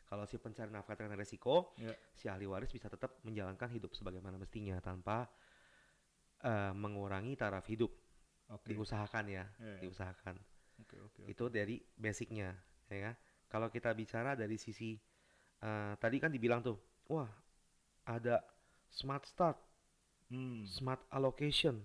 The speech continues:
Speaker 1: smart future.
Speaker 2: Ini yang
Speaker 1: Eh.
Speaker 2: tiga fondasi yang terbaiknya dari Gen Smart ya?
Speaker 1: Yes.
Speaker 2: Oke. Nah, itu di-, tolong dong dijelasin, kan kadang-kadang orang juga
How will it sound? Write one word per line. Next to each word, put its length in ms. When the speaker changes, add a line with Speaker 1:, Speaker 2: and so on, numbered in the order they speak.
Speaker 1:
smart 400
future. 480
Speaker 2:
Ini 240
yang 80
Speaker 1:
Eh. 100
Speaker 2:
tiga 460
fondasi 880
yang 240
terbaiknya 760
dari 320
Gen 180
Smart 400
ya? 200
Speaker 1:
Yes. 280
Speaker 2:
Oke. 400
Nah, 160
itu 200
di-, 320
tolong 240
dong 160
dijelasin, 480
kan 80
kadang-kadang 400
orang 220
juga 260